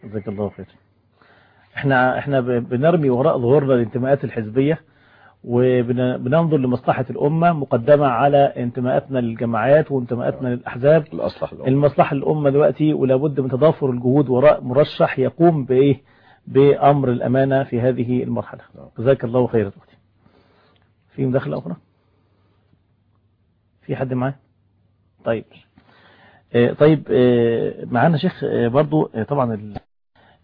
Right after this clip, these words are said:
Speaker 1: آه، الموضوع فرض نفسه على الساحة، يعني بالرغم ان احنا، آه، قضيتنا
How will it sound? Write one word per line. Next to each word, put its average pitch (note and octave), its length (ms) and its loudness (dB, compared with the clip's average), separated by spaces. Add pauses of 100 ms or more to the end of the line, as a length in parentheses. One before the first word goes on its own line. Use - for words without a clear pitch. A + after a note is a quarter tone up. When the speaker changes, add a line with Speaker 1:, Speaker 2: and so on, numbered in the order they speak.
(120)
Speaker 1:
آه، G2+ 1300 -12
الموضوع A#2 340 0
فرض C#3 300 0
نفسه B2+ 280 -2
على G2+ 80 -4
الساحة، C3+ 380 -4
يعني G2 220 -10
بالرغم A#2+ 420 -4
ان A#2+ 100 -2
احنا، C#3 300 0 (520)
آه، A2 600 -2
قضيتنا C3+ 680 0